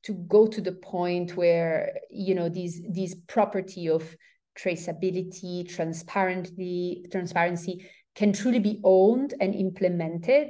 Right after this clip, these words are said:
right? And when I say daring, as in daring that the business model and the market will absorb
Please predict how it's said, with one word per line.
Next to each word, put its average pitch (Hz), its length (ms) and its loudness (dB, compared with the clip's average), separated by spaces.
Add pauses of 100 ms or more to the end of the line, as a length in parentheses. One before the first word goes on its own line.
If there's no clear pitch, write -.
right? 180 320 4
And 196 200 0
when 202 140 6
I 196 60 2
say 190 360 -2
daring, 196 560 2
as 175 120 -6
in 185 260 -4
daring 202 520 4
that 175 180 2
the 170 80 -6
business 190 520 -6
model 180 320 4
and 180 160 -2
the 175 80 4
market 170 540 0
will 180 180 2
absorb 180 680 -2